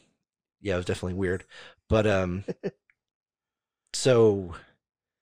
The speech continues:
Speaker 1: at this point, the
Speaker 2: Were,
Speaker 1: trainer
Speaker 2: were
Speaker 1: guy
Speaker 2: you serving a subpoena to a jail cell?
Speaker 1: <laughs> That's what it seemed like.
Speaker 2: Yeah,
Speaker 1: Um,
Speaker 2: yeah, okay.
Speaker 1: so the trainer guy, he, he looks at me and he tells me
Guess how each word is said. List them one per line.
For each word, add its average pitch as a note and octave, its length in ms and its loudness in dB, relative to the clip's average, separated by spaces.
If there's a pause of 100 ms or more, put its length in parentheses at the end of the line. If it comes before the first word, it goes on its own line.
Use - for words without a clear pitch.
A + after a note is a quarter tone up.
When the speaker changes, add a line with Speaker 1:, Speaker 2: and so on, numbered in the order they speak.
(920)
Speaker 1:
at G2+ 120 -6
this C#3+ 160 4
point, A#2+ 340 2
the G#2+ 80 2
Speaker 2:
Were, - 40 -2
Speaker 1:
trainer F3+ 240 6
Speaker 2:
were C#3+ 60 4
Speaker 1:
guy F#3+ 300 6
Speaker 2:
you A3 80 8
serving G3+ 420 4
a F#3 40 0
subpoena F#3+ 600 -2 (460)
to G#3 200 6
a F#3+ 60 8
jail E3 320 0
cell? G3 360 0 (800)
Speaker 1:
<laughs> - 20 2 (920)
That's B2 220 -6
what B2+ 140 4
it F#2+ 80 -2
seemed G2 240 -8
like. E2+ 300 -12
Speaker 2:
Yeah, A#3+ 160 8
Speaker 1:
Um, F#3 100 4
Speaker 2:
yeah, G3+ 180 4
okay. G3 380 -2
Speaker 1:
so C3 120 0
the A#2 100 0
trainer D3+ 240 2
guy, A2+ 240 6 (200)
he, G#2+ 200 -4 (240)
he A2 160 -6 (720)
looks D#3 180 -2
at C3 60 -2
me B2 120 0
and A#2 80 0
he A2 60 -2
tells C3 240 4
me A#2+ 280 -2